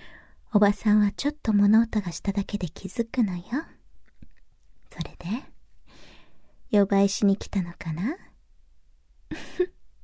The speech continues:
そうね。あの人今日は泊まりになるって言ってたし、最大のチャンスってやつよね。でも大胆ね。<laughs> だって、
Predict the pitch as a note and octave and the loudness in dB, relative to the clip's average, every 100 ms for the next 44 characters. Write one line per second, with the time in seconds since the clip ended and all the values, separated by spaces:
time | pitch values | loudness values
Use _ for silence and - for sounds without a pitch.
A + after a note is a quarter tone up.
0 | - D5 - - - - - - _ - | -16 -14 -14 -18 -20 -20 -20 -20 _ -20
1 | - - - F3+ E3+ D#3+ A#3+ D4+ - - | -20 -8 -2 0 0 0 0 -2 -14 -20
2 | - - - - - - - - A3+ B3+ | -18 -20 -20 -20 -20 -20 -12 4 6 6
3 | - - G#3+ C#4+ C#4 A3 - G3 A3 C4 | 2 -4 -2 0 2 2 2 2 4 4
4 | C#4 C#4 C#4+ C4+ - F#3 E3+ - - - | 4 2 0 -2 -6 -8 -8 -10 -10 -8
5 | - D#3+ - - - - - - - G3+ | -6 -6 -6 -14 -20 -20 -12 -6 -4 -2
6 | A3 A#3 A#3+ B3 - C4+ B3+ - - - | 2 4 2 0 -2 -2 -2 -6 -8 -6
7 | G3+ F#3 - E3 D#3+ F#3 D#4 - - - | -6 -6 -8 -8 -6 -4 -6 -8 -18 -20
8 | - - - - - - - - - - | -20 -20 -20 -18 -18 -20 -20 -20 -16 -14
9 | - - - - - - - - - - | -14 -16 -20 -20 -20 -20 -20 -18 -18 -20
10 | - - A3+ G#3+ G3 F#3+ G#3+ B3 - - | -10 -2 0 2 0 0 -2 -4 -8 -12
11 | F4 F4 D#4+ D#4+ E4+ F#4 G4+ - - - | -10 -10 -6 -6 -6 -8 -12 -18 -20 -20
12 | _ - - - - _ - - - - | _ -20 -20 -20 -20 _ -20 -16 -14 -14
13 | - - - - - - G3+ - - F#3 | -12 -14 -14 -20 -14 -2 -2 -2 -2 0